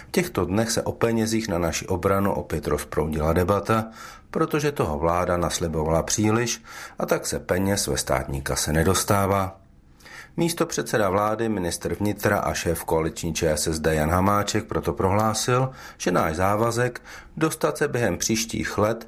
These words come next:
na alianci slibovaná dvě procenta H D P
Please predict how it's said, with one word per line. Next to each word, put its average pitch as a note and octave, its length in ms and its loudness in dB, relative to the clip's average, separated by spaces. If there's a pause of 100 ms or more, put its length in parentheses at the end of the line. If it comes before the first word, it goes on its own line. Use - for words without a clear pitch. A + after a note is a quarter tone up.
na D#2 100 -4
alianci F2+ 560 0
slibovaná G#2+ 800 2
dvě C2 200 0
procenta - 520 -4
H C#2 180 2
D C2+ 180 2
P G#2 340 2